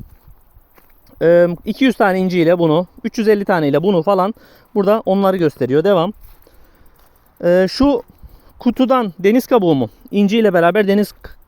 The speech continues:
kut-, kabuğu, kutusu mu? Neyse işte. Kırk dokuz volk veya beş tane deniz kabuğuyla bunları alabiliyormuşsun.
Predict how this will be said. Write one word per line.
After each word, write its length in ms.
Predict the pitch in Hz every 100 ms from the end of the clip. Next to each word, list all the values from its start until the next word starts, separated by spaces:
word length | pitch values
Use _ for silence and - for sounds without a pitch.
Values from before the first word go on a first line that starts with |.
| _ -
kut-, 320 | 196 - -
kabuğu, 400 | 175 175 214 202 -
kutusu 320 | 165 - 233
mu? 120 | 156
Neyse 260 | 160 165 131
işte. 220 | - 120 - _ - - - -
Kırk 160 | 233 -
dokuz 320 | 247 269 214
volk 280 | 226 262 -
veya 320 | 220 220 214
beş 180 | 233 233
tane 380 | 233 208 233 285 _ _ _ - - -
deniz 220 | 214 233
kabuğuyla 440 | - 190 180 190 196
bunları 240 | 202 196
alabiliyormuşsun. 760 | 190 190 196 180 151 - 226